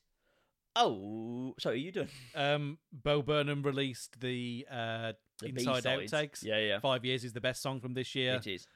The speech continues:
Speaker 2: Um, I also enjoyed The Future, What the Fuck is Going On, and the Biden <laughs> fucking
Speaker 1: Mm.
Speaker 2: "They're gonna make me vote for
Speaker 1: <laughs>
Speaker 2: Joe
Speaker 1: Joe
Speaker 2: Biden."
Speaker 1: Biden.
Speaker 2: Love that. One Republic, I don't like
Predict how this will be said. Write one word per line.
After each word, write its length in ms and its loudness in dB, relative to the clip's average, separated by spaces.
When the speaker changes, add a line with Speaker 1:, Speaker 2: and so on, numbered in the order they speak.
Speaker 2:
Um, 260 -2
I 120 -2
also 280 -2
enjoyed 460 -4
The 80 -12
Future, 640 0
What 160 -6
the 60 -14
Fuck 260 -10
is 80 -12
Going 360 -4
On, 340 -4
and 160 -8
the 80 -8
Biden 640 -2
<laughs> 40 -20
fucking 600 -2
Speaker 1:
Mm. 320 -4
Speaker 2:
"They're 160 0
gonna 280 0
make 320 6
me 100 0
vote 500 2
for 100 0
Speaker 1:
<laughs> 100 6
Speaker 2:
Joe 120 0
Speaker 1:
Joe 600 4
Speaker 2:
Biden." 400 2
Speaker 1:
Biden. 300 4
Speaker 2:
Love 320 -2
that. 220 -4
One 260 0
Republic, 720 -2
I 80 -2
don't 320 -2
like 460 -8